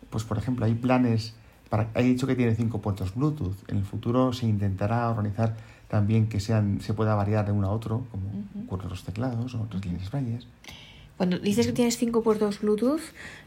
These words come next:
Speaker 2: eh, o sea, eso, mm,
Speaker 1: Quiere decir que en principio el teléfono, si ahora mismo lo que ocurre, uy, disculpa, hace el teclado,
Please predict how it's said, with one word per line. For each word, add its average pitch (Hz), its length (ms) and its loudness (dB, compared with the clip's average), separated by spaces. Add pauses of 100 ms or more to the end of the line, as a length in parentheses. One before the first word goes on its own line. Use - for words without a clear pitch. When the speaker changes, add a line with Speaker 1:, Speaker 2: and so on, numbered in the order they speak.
(120)
Speaker 2:
eh, 202 180 4
o - 40 0
sea, 208 100 0
eso, 196 160 0 (320)
mm, 156 420 0
Speaker 1:
Quiere 143 180 6
decir 135 280 2
que 113 100 0
en 110 120 4
principio 127 540 2
el 120 120 2
teléfono, 117 500 2
si 107 480 0
ahora 117 180 2
mismo 131 220 2
lo 110 80 0
que 110 100 -4
ocurre, 127 340 -2 (100)
uy, 139 180 8 (160)
disculpa, 107 340 -2
hace 107 140 -2
el 104 60 0
teclado, 131 400 0